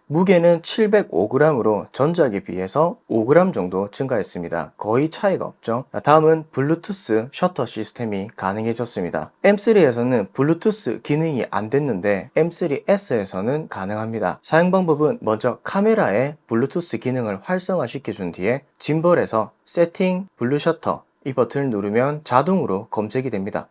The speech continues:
그리고 해당 기종을 선택하면 자동으로 페어링이 됩니다. 블루투스 기능은 짐벌을 운영할 때 상당히 편한 기능이에요.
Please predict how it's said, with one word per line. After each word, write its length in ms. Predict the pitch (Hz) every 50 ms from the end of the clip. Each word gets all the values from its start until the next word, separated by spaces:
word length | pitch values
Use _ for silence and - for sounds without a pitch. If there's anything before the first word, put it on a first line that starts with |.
| _
그리고 320 | - - 101 101 113 110 107 - - 147
해당 240 | 147 151 175 180
기종을 380 | 180 185 180 185 180 160 131 120
선택하면 720 | - 127 120 120 147 143 - 143 131 120 123 127 117 - - -
자동으로 640 | - 113 123 127 180 185 156 104 - 85 98 113 - _
페어링이 440 | - 139 143 147 160 160 139 113
됩니다. 420 | 95 90 82 92 98 - 80 - _ _ _ _ -
블루투스 640 | 156 175 190 - 262 233 - - 170 143 120 113
기능은 640 | - 147 147 151 147 143 151 156 117 78 - - -
짐벌을 420 | - - 156 165 175 196 202 180 139
운영할 400 | 123 123 123 123 127 131 131 -
때 140 | - 101 98
상당히 480 | - - - 165 170 185 190 196 185
편한 320 | 190 - - 143 151 160 156
기능이에요. 520 | 165 165 170 165 143 104 76 73 76